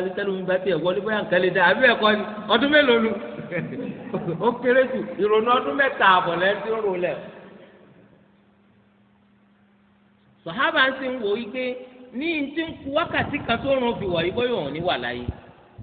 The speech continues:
Tó bá yẹ kí bẹ́ẹ̀ làwa náà wà, wàláhì, tẹ́ rí owó ti pọ̀ jù.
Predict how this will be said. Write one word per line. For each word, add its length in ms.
Tó 120
bá 100
yẹ 100
kí 100
bẹ́ẹ̀ 200
làwa 240
náà 220
wà, 180
wàláhì, 360
tẹ́ 220
rí 80
owó 160
ti 120
pọ̀ 200
jù. 140